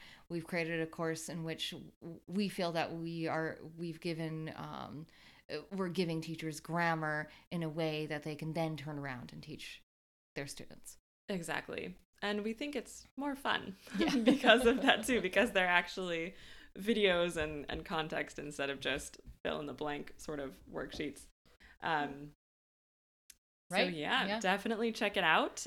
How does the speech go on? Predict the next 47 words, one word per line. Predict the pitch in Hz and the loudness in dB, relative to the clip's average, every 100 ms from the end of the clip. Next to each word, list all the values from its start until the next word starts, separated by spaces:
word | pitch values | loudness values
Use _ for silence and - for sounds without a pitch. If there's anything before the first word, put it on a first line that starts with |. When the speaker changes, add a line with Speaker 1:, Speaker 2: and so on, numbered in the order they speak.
| - | 2
Speaker 2:
Um, | 175 175 | 4 4
you | 180 | 0
can | 196 | 0
find | 190 190 | 2 4
it | |
on | 185 | 4
the | 180 | 4
website. | 185 233 - 220 | 2 2 2 2
There's | 185 175 | 2 -2
a | 175 | -2
link | 170 185 190 - | 2 2 0 0
right | 165 160 | 0 2
in | 180 | -2
the | 165 | -2
show | - 254 262 | -2 -2 2
notes. | 254 247 - - - - - | 2 2 -4 -12 -18 -20 0
Um, | 185 170 165 | 2 2 2
we'll | 185 - | 2 2
also | 170 175 - 170 170 | 2 0 0 2 2
include | - 175 - 170 165 | 0 -2 -2 -2 0
all | 156 | 0
of | 156 147 | -2 -2
the, | 151 143 - | -2 0 -2
the | - - | 0 2
other | 190 180 | 2 0
resources, | 185 180 170 170 165 | 0 0 -4 -4 -4
the | 165 | -4
books | - 170 - | -2 -4 -2
that | - | -2
we | 160 | -2
mentioned | 156 151 160 156 156 151 | -4 -6 -4 -4 -4 -6
in | - 151 | -6 -4
the | 147 | -4
show | 147 139 | -4 -4
notes, | 139 139 - - - - - | -4 -6 -10 -14 -20 -20 -16
so | - | -6
that | 151 - | -2 -2
you | 147 | -2
can | - 147 | -6 -6
check | 156 - | -6 -4
those | 139 139 | -4 0
out | 127 - | -2 -2
too | 185 185 | -2 -2
if | 190 | -2
you're | 170 - | -4 -6
interested. | - - 180 - - 214 _ _ _ _ _ - - | -6 -10 -6 -4 -4 -6 _ _ _ _ _ -20 -8
Speaker 1:
Yeah, | 196 233 | 0 2